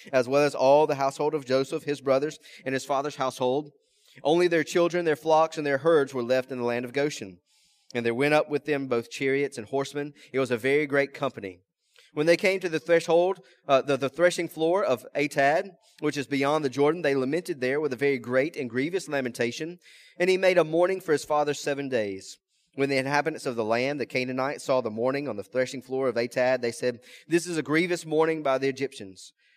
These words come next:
Therefore the place was named Abel Mizraim. It is beyond the Jordan. Thus his sons did for him as he had commanded them. For his sons carried him to the land of Canaan and buried him in the cave of the field at Machpelah to the east of Mamre, which Abraham bought with a field from Ephron the Hittite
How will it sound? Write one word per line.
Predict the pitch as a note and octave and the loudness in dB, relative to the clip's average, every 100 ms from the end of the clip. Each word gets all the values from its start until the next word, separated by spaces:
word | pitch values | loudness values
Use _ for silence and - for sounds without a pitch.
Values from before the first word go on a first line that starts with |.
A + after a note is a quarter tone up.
| _ | _
Therefore | C3 C#3 D#3+ D3 | -2 0 2 2
the | |
place | C3 D3 C#3+ C#3 | 2 0 0 -2
was | B2 | -4
named | C3 C3 B2+ A#2+ _ - | -2 -2 -4 -10 _ -4
Abel | C3 C#3+ C#3+ | -2 2 0
Mizraim. | C#3 B2 A#2+ A#2 G#2+ F#2 F2+ _ _ _ | 0 -2 2 2 2 0 -8 _ _ _
It | - | -4
is | C3+ A2+ | -4 -2
beyond | B2 A#2+ C3+ C3 | 0 2 2 0
the | |
Jordan. | A#2 A2+ G2+ F#2+ E2+ _ _ _ | -2 -4 -4 -8 -20 _ _ _
Thus | C3+ D3+ | 0 0
his | - C3+ | 2 -2
sons | - D3 D3 A#2 | 0 0 0 -2
did | C#3 | -2
for | C3 | -2
him | B2 C3 C3 | -2 -2 -2
as | B2 | -4
he | C3 | -6
had | A#2+ | -6
commanded | A#2+ B2 B2 B2 - _ _ | -4 -4 -2 -6 -8 _ _
them. | B2+ C3 C3+ C#3+ C#3 _ _ | -2 0 2 0 -8 _ _
For | - | 0
his | C3+ - | 0 2
sons | D#3+ D3+ | 2 0
carried | - D3+ D3+ | -2 -2 -2
him | D3 C#3+ | -2 -4
to | |
the | C3+ | -4
land | C3+ C3+ | -2 -2
of | B2+ | -4
Canaan | - C#3+ C#3 B2 | -4 -4 -4 -4
and | |
buried | B2 C3 C3 | -2 -2 -2
him | C3+ C3 | -4 -4
in | |
the | A#2+ | -4
cave | - C3+ C3+ - - | -2 0 -2 -6 -8
of | - C3 | -2 -2
the | |
field | - D3 C#3+ C#3+ | -2 2 2 2
at | C3 | -2
Machpelah | C#3 - D3 A#2+ A#2+ | -4 -2 0 2 0
to | B2+ | -4
the | A2+ | -6
east | C3 B2+ | -6 -6
of | A#2+ A#2+ | -6 -4
Mamre, | A2+ A2 G#2+ G2 - | -4 -4 -6 -8 -12
which | A#2+ A#2+ | -8 -6
Abraham | C3+ C#3 C3 C3+ C3+ | -2 -2 0 -2 0
bought | A#2+ B2+ G#2 - A2+ | 2 4 4 0 -8
with | A#2 | -10
a | |
field | G#2+ C#3+ B2 G#2 | -10 -4 0 0
from | - A#2 | -2 -4
Ephron | B2+ A#2+ C3+ B2+ | -4 -2 -4 -4
the | |
Hittite | A#2+ B2 A2 G2+ G2+ | -6 -6 -2 -2 -2